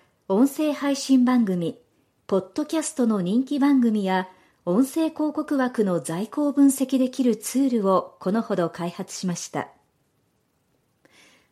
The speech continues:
およそ三百番組の過去三十日のダウンロード数、広告出稿が可能な在庫数を示し、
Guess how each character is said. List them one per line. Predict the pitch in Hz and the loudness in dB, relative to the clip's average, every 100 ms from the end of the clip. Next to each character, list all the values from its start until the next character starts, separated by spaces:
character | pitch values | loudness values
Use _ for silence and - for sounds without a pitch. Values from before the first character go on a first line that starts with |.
| _ - | _ -2
お | 185 | 0
よ | 202 | 2
そ | 202 208 | 0 -2
三 | 208 233 | 0 0
百 | 277 269 254 | 0 0 2
番 | 262 | 4
組 | 240 208 208 | 4 2 -2
の | 202 | -4
過 | 240 | -4
去 | 226 214 | -2 -2
三 | 202 214 294 | -2 0 0
十 | 311 302 | -2 2
日 | 262 254 214 | 2 2 0
の | 202 | 0
ダ | 170 165 | 0 0
ウ | 180 | 2
ン | 254 | 4
ロ | 254 240 | 4 4
ー | |
ド | 233 | 2
数、 | 226 175 156 147 - _ _ _ _ _ _ - | 0 0 0 -2 -8 _ _ _ _ _ _ 0
広 | 226 233 | 2 2
告 | 247 | -2
出 | - 247 240 | 0 0 0
稿 | 233 214 | 0 0
が | 202 | 0
可 | 202 190 | -2 0
能 | 208 226 | 2 2
な | 220 214 | 2 0
在 | 175 240 | -2 -2
庫 | 262 302 | -4 -6
数 | - 254 240 | -2 0 2
を | 214 | 0
示 | 208 202 202 220 | -2 0 0 -2
し、 | - 180 180 | 0 0 -2